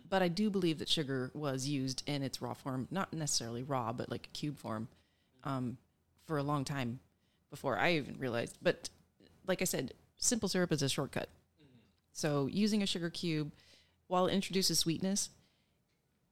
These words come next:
Speaker 1: there is, like, um, a bitterness that comes from sugar as well.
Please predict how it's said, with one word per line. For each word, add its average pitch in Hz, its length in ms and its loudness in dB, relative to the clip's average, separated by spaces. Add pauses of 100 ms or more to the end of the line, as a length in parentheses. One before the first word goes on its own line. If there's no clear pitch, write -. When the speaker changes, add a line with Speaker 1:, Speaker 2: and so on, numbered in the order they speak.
(120)
Speaker 1:
there 190 400 0 (460)
is, 202 200 0
like, 202 260 0
um, 190 480 -2
a 190 60 -2
bitterness 156 600 -2
that - 220 -4 (760)
comes 151 240 -2
from 135 160 -4
sugar 120 340 -2 (180)
as 147 140 -4
well. 139 300 0